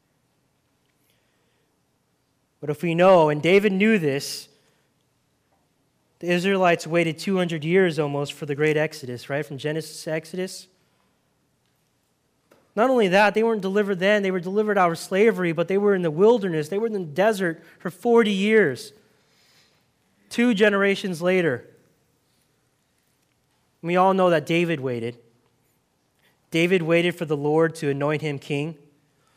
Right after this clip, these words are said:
He waited in darkness while people tried to kill him. Therefore, church, we wait.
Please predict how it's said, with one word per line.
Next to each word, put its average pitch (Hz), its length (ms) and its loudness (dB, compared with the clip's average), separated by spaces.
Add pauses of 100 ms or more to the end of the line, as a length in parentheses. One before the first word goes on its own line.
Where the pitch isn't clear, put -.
(280)
He 180 180 -4
waited 180 440 2
in 156 220 -4
darkness 160 580 -2
while 143 200 -4
people 160 320 -12
tried 147 300 -8
to 139 80 -14
kill 147 260 -10
him. 156 240 -10 (580)
Therefore, 160 380 -4
church, - 540 -8
we 151 120 -8
wait. 127 300 -10